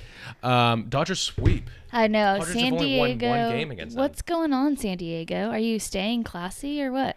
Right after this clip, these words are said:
Speaker 1: What's going
Speaker 2: Yeah, I'm,
Speaker 1: on?
Speaker 2: I'm actually, like, I'm, I'm not panicking, but
Speaker 1: <laughs>
Speaker 2: I'm concerned that it's not really clicking yet with this
Speaker 1: Let
Speaker 2: superstar
Speaker 1: the,
Speaker 2: roster.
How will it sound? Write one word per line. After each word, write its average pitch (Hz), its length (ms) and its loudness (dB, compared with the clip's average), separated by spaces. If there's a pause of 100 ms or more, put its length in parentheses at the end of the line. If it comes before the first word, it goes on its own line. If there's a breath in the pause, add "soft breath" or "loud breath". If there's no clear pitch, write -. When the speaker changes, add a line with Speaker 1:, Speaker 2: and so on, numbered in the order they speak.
Speaker 1:
What's 233 160 -8
going - 160 0
Speaker 2:
Yeah, 127 120 2
I'm, - 80 0
Speaker 1:
on? - 80 -10
Speaker 2:
I'm 123 120 0
actually, 220 280 -4
like, 190 300 -8 (1160 soft breath)
I'm, 143 260 2
I'm 147 80 4
not 202 220 6
panicking, 151 540 -6
but 135 120 -6
Speaker 1:
<laughs> - 20 -12
Speaker 2:
I'm 117 160 -6
concerned 117 1040 -6 (200)
that 104 340 -8
it's - 440 -12
not 95 360 -8 (680)
really 92 300 -8
clicking 82 460 -14
yet 78 220 -14
with - 200 -18
this - 280 -16 (120)
Speaker 1:
Let 247 180 -4
Speaker 2:
superstar - 160 -8
Speaker 1:
the, 80 60 -10
Speaker 2:
roster. - 260 -12